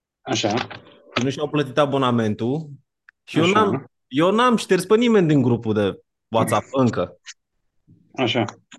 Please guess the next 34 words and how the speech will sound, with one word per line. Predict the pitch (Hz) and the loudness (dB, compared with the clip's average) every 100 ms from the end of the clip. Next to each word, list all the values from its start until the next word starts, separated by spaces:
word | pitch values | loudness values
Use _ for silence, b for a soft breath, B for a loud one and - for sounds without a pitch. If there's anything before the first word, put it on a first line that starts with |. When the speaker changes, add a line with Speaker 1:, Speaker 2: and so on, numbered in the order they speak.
| - | -6
Speaker 2:
Na, | 117 95 | -6 -6
și | - 117 | -6 -2
la | 123 | 0
pagina | 120 175 156 170 | 0 0 0 0
aia | 180 175 | 0 0
au | 180 | 0
acces | 175 170 185 | 0 -2 -4
doar | 175 175 | 0 -2
cei | 175 185 | 0 -2
care | 180 180 | 0 2
au | |
abonamentul | 180 175 175 175 170 | 2 0 0 0 0
activ. | 170 135 98 _ _ _ _ _ _ _ - - - - - - | -2 -4 -6 _ _ _ _ _ _ _ -20 -20 -20 -20 -20 -10
Speaker 1:
Am | 113 | -4
înțeles. | 104 98 101 95 - - _ _ | -4 -2 -4 -6 -12 -20 _ _
Da. | 107 101 92 - - - _ _ _ - - - - _ B B - | -4 -2 -2 -6 -16 -16 _ _ _ -20 -20 -20 -20 _ B B -2
Am | 135 | 2
Speaker 2:
Asta. | 151 | 4
Speaker 1:
văzut | 156 165 190 | 4 4 0
că | - 135 127 | 2 2 2
chiar | 151 156 | 2 2
vreau | 156 160 | 2 2
să | 151 - | 2 2
te | |
întreb | 147 151 147 | 2 2 2
la | |
începutul | 123 110 113 113 113 | 2 0 -8 -6 -4
lunii, | 117 127 107 117 120 | -2 -2 -4 -6 -4
nu | 151 | -4
știu | - 160 | 0 0
exact | 131 127 | 2 0
cum | - 113 | 0 -6
funcționează, | 110 98 107 104 101 110 _ | -8 -8 -6 -6 -8 -14 _
că | 113 113 113 | -6 -2 -2